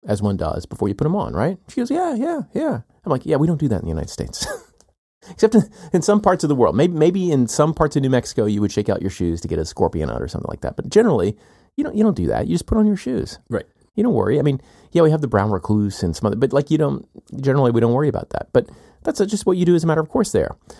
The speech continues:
Speaker 1: Of course, if you're gonna go on, if you're gonna go swimming on the beach in, uh, when, when would it be there? Um, January, I guess, uh, height of summer.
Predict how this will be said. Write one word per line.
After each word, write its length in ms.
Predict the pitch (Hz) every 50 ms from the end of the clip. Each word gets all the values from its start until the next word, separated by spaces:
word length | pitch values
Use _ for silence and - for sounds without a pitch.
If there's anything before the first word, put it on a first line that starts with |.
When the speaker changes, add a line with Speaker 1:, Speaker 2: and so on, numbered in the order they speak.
| -
Speaker 1:
Of 100 | - 165
course, 220 | - - 208 196 -
if 100 | 202 -
you're 80 | 190
gonna 220 | 185 190 180 180 160 - _ - _ _ -
go 160 | - 107 104
on, 100 | 120 123
if 200 | - 120 117 110
you're 40 | -
gonna 120 | 151 143 135
go 60 | 139
swimming 360 | - - - 95 107 120 131
on 120 | 139 139 139
the 40 | 135
beach 380 | 147 - - - - - - - - _ - -
in, 380 | - 92 95 95 98 95 92 - _ _ _ _ _ _ _ _ - -
uh, 240 | 98 95 92 92
when, 220 | 92 101 117 107 -
when 120 | 110 110 101
would 100 | 90 76
it 20 |
be 140 | 76 73 67
there? 280 | 64 67 58 55 57 - 50
Um, 460 | 62 76 76 73 73 67 69 78 82 - - _ _ - - _ -
January, 640 | 85 98 98 95 98 101 104 101 98 101 104 107 101 - _ _ _ _ _
I 60 | - 104
guess, 240 | 98 95 92 -
uh, 340 | 110 101 90 - - - -
height 160 | - 127 123 117
of 60 | 104
summer. 340 | - - 110 113 120 127